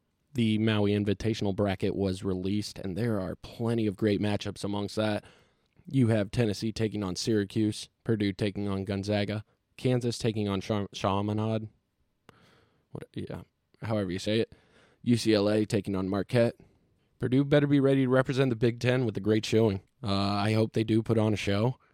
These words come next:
They are starting the tourney with a tough one in Gonzaga, but I believe they toppled Gonzaga last year to kick off their hot streak. So what's to say they can't do the same here? Um, rooting for the Boilermakers until, uh, they see some real competition in the Big Ten.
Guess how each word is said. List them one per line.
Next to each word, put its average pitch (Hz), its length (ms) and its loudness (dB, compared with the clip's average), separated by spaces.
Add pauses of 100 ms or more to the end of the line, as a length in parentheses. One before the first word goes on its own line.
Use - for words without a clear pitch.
(200)
They 110 140 2
are 110 100 4
starting 110 320 4
the 113 80 2
tourney 113 300 2
with 107 160 2
a 101 40 -2
tough 110 220 2
one 110 140 4
in 107 120 2
Gonzaga, 104 640 0
but 98 280 -2
I 98 120 -4
believe 98 240 -6
they 98 140 -4
toppled 98 480 -6
Gonzaga 98 460 -4
last 101 380 -4
year 101 120 -4
to 95 80 -8
kick 107 200 -6
off 98 160 -6
their 95 160 -4
hot 92 220 -6
streak. - 300 -6
So 104 320 -4 (580)
what's 123 180 0
to 120 80 -2
say 123 180 2
they 113 100 0
can't 117 240 0
do 113 100 2
the 113 80 0
same 110 300 2
here? 107 280 0 (800)
Um, - 400 -14 (500)
rooting 156 240 6
for 120 140 2
the 110 80 2
Boilermakers 98 720 0
until, 98 420 -2
uh, 92 240 -6 (580)
they 98 100 -8
see 98 180 -4
some 98 200 -6
real 95 200 -4
competition 95 520 -6
in 92 100 -4
the 92 60 -6
Big 90 240 -8
Ten. - 240 -10